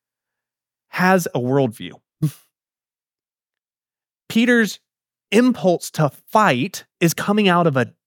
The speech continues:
deeply ingrained story. And that story is that he's a Jewish man. He is a person who is in a minor-, in a minority group who is living under the thumb, the oppression of Rome.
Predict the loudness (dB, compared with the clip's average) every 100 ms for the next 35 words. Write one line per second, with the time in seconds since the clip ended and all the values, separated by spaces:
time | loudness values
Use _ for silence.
0 | _ -2 -2 0 0 0 -2 -4 -2 -2
1 | -2 -6 -10 -12 -10 -8 -10 -12 -18 -20
2 | _ _ _ _ _ _ _ _ 0 2
3 | 2 -2 -10 -2 0 2 2 0 -2 -2
4 | -2 0 2 2 0 _ _ -4 -2 -2
5 | -4 -2 -2 -2 -2 -2 -2 -4 -8 _
6 | _ _ _ _ _ _ _ _ _ _
7 | _ _ _ _ _ _ _ 0 2 2
8 | 0 -2 -6 _ _ _ _ 0 0 0
9 | -2 0 2 2 0 -2 -2 0 0 0
10 | 0 0 0 -2 -2 -2 0 0 0 0
11 | 0 -2 -8 -6 -2 0 -2 -4 0 0
12 | 0 0 2 2 -2 -2 -2 0 -2 -4
13 | -2 0 2 0 0 0 -2 -2 -2 0
14 | 0 -2 -2 -6 -2 0 0 -2 -6 -8